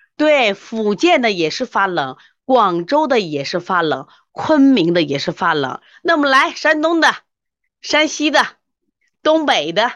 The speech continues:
内蒙的，你们是什么？你们是不是也有先发冷症状？对，一梦，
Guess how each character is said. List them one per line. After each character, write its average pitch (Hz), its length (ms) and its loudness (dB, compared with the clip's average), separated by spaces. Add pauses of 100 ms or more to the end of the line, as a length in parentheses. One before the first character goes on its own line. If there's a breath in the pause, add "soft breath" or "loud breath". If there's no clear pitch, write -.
(100)
内 294 240 0
蒙 175 260 -2
的， 180 140 0
你 220 160 -2
们 233 160 0
是 262 160 -4
什 202 120 -2
么？ 143 260 -4 (680 soft breath)
你 254 260 2
们 269 280 2
是 349 160 0
不 269 80 0
是 233 120 0
也 185 160 2
有 208 140 2
先 180 220 -2
发 165 180 -2
冷 147 160 -6
症 143 220 -6
状？ 143 180 -4
对， 233 480 0 (160 soft breath)
一 202 160 -2
梦， 240 240 0